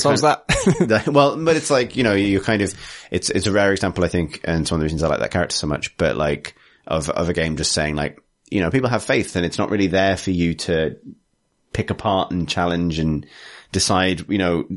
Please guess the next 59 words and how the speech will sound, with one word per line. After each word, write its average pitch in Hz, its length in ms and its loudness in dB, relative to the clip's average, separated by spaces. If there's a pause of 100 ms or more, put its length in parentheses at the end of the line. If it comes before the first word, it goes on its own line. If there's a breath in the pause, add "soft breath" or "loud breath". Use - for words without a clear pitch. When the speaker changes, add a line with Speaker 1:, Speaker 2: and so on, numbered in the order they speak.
Speaker 1:
to, 107 100 -4
like, 80 380 -2 (160)
demand 101 420 0
that 101 160 -2
you 87 140 0
get - 160 -4
told 95 180 -2
everything 90 300 0
about 92 260 0
it. 73 100 0
It's - 140 -6
just - 220 -6
a - 20 -6
sort 78 140 -4
of 76 60 -6
fact - 220 -6
of 85 60 -10
people's 78 240 -4
lives, 78 380 -2
and 78 80 -2
it - 100 -2
is 85 180 -2
part - 240 -4
of 80 80 -6
a 87 60 -4
longer 80 300 -4
relationship. 76 520 -2
I 82 40 0
think 90 100 0
that's 80 80 -4
one 87 100 0
thing 87 80 2
it 71 60 -4
does 76 140 -2
quite - 160 -4
effectively, 71 400 -4
is 65 100 -6 (400 loud breath)
evoke 85 320 -2
the 92 100 -4
sense 80 320 -2
that - 260 -2 (280 loud breath)
this - 140 -2
is 85 80 -4
a 85 60 0
person 82 300 -2
with 76 80 -4
a 73 40 -4
history 71 500 -4 (420 soft breath)
that 73 180 -2
precedes 85 420 -4
you 78 340 -2 (180)
by 78 280 -2
a 82 80 -4
li-, 76 300 -4
by 87 220 -2
their 80 180 -2
lifetime, 87 580 -2
and 82 460 0
Speaker 2:
Mm. 107 160 -2